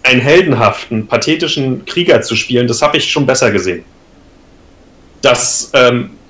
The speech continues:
war für mich null Persönlichkeit. Ich finde Viggo Mortensen als Aragorn fehlbesetzt. Zweite Fehlbesetzung, die für mich den Film hätte tragen müssen, ist, und Benni,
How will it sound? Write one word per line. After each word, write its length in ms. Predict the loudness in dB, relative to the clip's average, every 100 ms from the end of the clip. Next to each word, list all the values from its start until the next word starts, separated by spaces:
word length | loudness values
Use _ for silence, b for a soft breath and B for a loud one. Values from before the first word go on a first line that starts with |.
| -18 -16 -6
war 160 | -2 0
für 120 | 0
mich 380 | -2 -4 -6 -14 _ _ _ _ _ _ _
null 320 | -2 2 2 2
Persönlichkeit. 760 | 2 4 2 0 -4 -4 -4 -4
Ich 220 | -4 -4 -4
finde 420 | -2 2 0 0
Viggo 180 | -2 0
Mortensen 640 | 2 0 0 -2 -2 -2
als 260 | -2 -2 0
Aragorn 560 | 2 4 2 2 -4 -12 _ _ _ 0
fehlbesetzt. 720 | 2 2 2 0 -4 -14 -18 _ _ _ -20 _ _ -20 _ _ _ _ _ _ -8
Zweite 560 | 2 4 4 2 0
Fehlbesetzung, 1040 | 0 2 2 2 0 -2 -2 -2 -2 -6 -10 -10
die 220 | -4 -4
für 140 | 0 2
mich 240 | 2 0
den 160 | -2 -2
Film 280 | 2 2 2
hätte 220 | 0 -2
tragen 440 | 2 2 2 0
müssen, 340 | -2 0 -2 0
ist, 280 | -2 -2
und 200 | -2 2
Benni, 420 | 2 2 2 -2